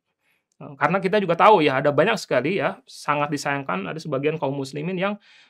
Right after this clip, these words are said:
justru malah menjadi s-, tersesatkan gara-gara membaca Al-Quran. Membaca Al-Quran hanya sekedar terjemahannya saja, dan kemudian melakukan tindakan-tindakan yang sangat buruk gitu ya, hanya melihat satu bagian dari Al-Quran, kemudian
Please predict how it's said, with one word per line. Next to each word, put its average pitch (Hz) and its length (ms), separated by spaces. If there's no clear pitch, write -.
justru 170 400
malah 190 320
menjadi 180 480
s-, - 240
tersesatkan 175 720
gara-gara 123 320
membaca 123 400
Al-Quran. 123 480
Membaca 131 240
Al-Quran 139 240
hanya 156 80
sekedar 139 400
terjemahannya 151 640
saja, 202 320
dan 147 160
kemudian 160 560
melakukan 160 400
tindakan-tindakan 143 640
yang 151 160
sangat 180 240
buruk 202 320
gitu 131 160
ya, 143 80
hanya 143 240
melihat 143 400
satu 135 240
bagian 135 400
dari 135 160
Al-Quran, 156 400
kemudian 170 400